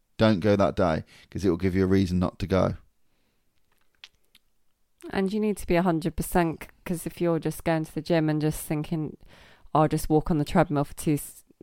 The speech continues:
Speaker 2: two minutes," and then if you haven't got no motivation, then you might as well not bother, really. Like, just find something that you enjoy. Like, it doesn't even need to be gym. It could be a class. It could be walking, swimming,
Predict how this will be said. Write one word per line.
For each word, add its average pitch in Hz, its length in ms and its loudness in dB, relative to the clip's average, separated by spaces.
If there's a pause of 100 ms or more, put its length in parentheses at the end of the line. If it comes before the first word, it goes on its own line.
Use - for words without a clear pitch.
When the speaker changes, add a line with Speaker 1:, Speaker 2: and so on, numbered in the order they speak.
(240)
Speaker 2:
two 170 180 -2
minutes," 147 460 0
and 156 120 2
then 147 140 2
if 156 140 -4
you 170 40 4
haven't 156 160 2
got 127 120 -6
no 139 120 -2
motivation, 147 840 0
then 147 300 0 (560)
you 151 80 -6
might 156 180 0
as 143 80 -4
well 156 120 0
not 143 180 0
bother, 156 360 2
really. 160 640 0
Like, - 340 -4 (220)
just - 200 -4
find 156 240 0
something 160 240 -4
that 131 100 -8
you 151 100 -4
enjoy. 151 640 0
Like, - 640 -6
it 156 160 -4
doesn't 151 240 -4
even 147 180 -2
need 147 100 -4
to - 60 -12
be 147 120 -2
gym. 160 360 2
It - 100 -6
could - 100 -12
be 156 80 -4
a 147 80 -2
class. 160 400 -2
It - 100 -14
could 156 100 -6
be 151 120 -2
walking, 151 760 0
swimming, 151 720 0